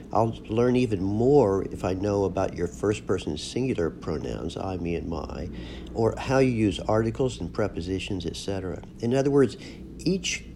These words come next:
type of word category says something about you. It says something about me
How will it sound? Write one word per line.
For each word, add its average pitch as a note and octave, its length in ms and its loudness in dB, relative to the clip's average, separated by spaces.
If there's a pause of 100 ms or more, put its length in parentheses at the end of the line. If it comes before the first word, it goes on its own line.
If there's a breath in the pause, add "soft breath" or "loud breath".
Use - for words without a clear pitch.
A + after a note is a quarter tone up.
(100)
type D3+ 400 2
of G#2+ 260 0 (200)
word A#2 420 0 (240)
category G#2 920 -4 (320 loud breath)
says - 560 2
something F#2+ 600 -4
about G2+ 580 -4
you. - 240 -8
It - 140 -6
says A#2+ 240 0
something A2+ 320 -2
about F#2 320 -2
me F#2 540 -4